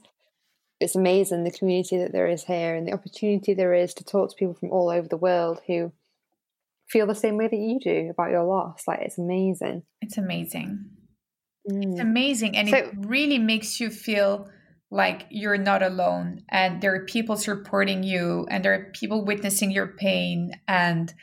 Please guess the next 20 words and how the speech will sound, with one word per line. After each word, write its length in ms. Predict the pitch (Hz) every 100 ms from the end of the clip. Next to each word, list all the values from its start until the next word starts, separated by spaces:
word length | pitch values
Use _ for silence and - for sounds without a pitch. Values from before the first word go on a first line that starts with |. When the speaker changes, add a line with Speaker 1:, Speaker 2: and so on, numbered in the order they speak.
| - - _ -
Speaker 2:
they're 260 | 202 208
validating 640 | 190 208 226 208 220 214 202
whatever 340 | 202 196 196
you're 220 | 202 196
feeling, 560 | 196 - 196 185 185 180
if 160 | 185 185
you're 100 | 185
having 300 | 190 180 180
a 100 | 175
good 240 | 185 180
day, 200 | 196 185
a 60 | 175
bad 340 | 170 185 185
day. 420 | 190 185 185 185 - - _ _ _ _
And 320 | 202 190 180 170 _ _ _ -
it's, 440 | - 202 - - -
it's 220 | 233 -
been 180 | 220 202
healing. 560 | 202 208 196 175 -
I, 100 | -